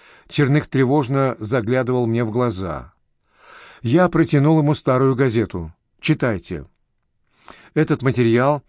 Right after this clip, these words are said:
мне любезно предоставила сотрудница музея. Газета посвящена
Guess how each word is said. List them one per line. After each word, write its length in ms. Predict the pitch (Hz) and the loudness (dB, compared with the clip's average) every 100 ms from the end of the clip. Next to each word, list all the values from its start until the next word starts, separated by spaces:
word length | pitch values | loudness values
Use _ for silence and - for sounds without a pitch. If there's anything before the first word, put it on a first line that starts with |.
| _ _ _ | _ _ _
мне 180 | 135 156 | 2 4
любезно 420 | 151 131 151 139 | 4 2 2 0
предоставила 720 | 127 131 123 - 139 131 127 | -2 0 -2 0 0 0 0
сотрудница 760 | 117 127 117 123 113 120 - 123 | -2 -4 -2 -2 0 -2 -4 -2
музея. 640 | 123 92 107 92 76 64 _ _ _ _ _ _ _ _ | -2 -2 -2 -4 -6 -12 _ _ _ _ _ _ _ _
Газета 460 | - 135 120 170 165 | -4 -2 2 2 0
посвящена 920 | - - 120 113 - 120 123 123 | -4 -4 -2 -2 -2 0 0 -2